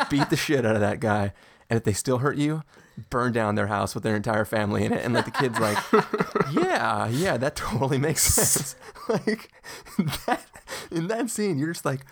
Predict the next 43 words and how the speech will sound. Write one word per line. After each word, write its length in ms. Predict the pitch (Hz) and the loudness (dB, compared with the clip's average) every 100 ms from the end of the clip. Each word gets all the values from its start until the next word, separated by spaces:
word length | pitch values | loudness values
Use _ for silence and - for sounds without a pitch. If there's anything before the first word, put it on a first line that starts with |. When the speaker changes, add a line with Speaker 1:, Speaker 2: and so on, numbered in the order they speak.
| - | -4
Speaker 2:
like, 100 | 139 135 | -2 0
everybody's 340 | 180 190 156 | 0 0 0
laughing, 500 | 123 117 135 160 160 | 2 0 0 -2 -2
but 100 | 131 | -2
it's 120 | 127 | -2
this 160 | - 117 - | -2 -8 -2
uncomfortable 840 | 127 131 - 123 135 147 131 139 143 | 0 0 0 -2 0 -2 0 2 2
laugh. 380 | 139 143 147 | 2 0 0
Like, 160 | 127 123 - - - | -2 -2 -8 -18 -4
it's 160 | 135 - | -2 -2
funny 500 | - 151 147 143 135 | -2 0 2 0 -2
that 320 | 127 139 127 | -2 0 0
a 120 | - | 0
man 320 | 117 120 120 117 | 0 0 0 0
would 100 | 117 | -2
just 220 | 113 - | -4 -4
say 220 | - 113 | -2 0
that 280 | 127 135 - | 0 -2 -2
to 140 | 139 | -2
a 40 | 139 | -2
child, 440 | 139 143 156 160 - - _ | 0 0 0 -2 -10 -20 _
but 80 | 151 | 0
then 100 | 175 | 2
it's 180 | 175 139 | 0 0
scary 560 | - - 151 160 165 123 | -2 -2 -2 0 2 0
the 100 | 113 | 0
way 140 | 120 | 0
the 100 | 110 | 0
child 340 | 127 - 127 120 | -2 0 0 2
reacts, 400 | 113 117 123 - | 0 2 0 -4
as 120 | 113 | -2
if, 120 | 113 | 0
like, 200 | 123 117 | 0 0
"Oh, 100 | 294 | 0
that's 200 | 160 156 | 0 -2
a 40 | 139 | -4
thing 240 | 185 170 | -2 0
that 120 | 139 | 2
an 220 | 123 110 117 | 0 0 0
adult 300 | 110 113 - | 0 -2 -2
should 180 | 120 110 | -6 -2
tell 160 | 110 | -2
me. 220 | 107 110 | 0 -4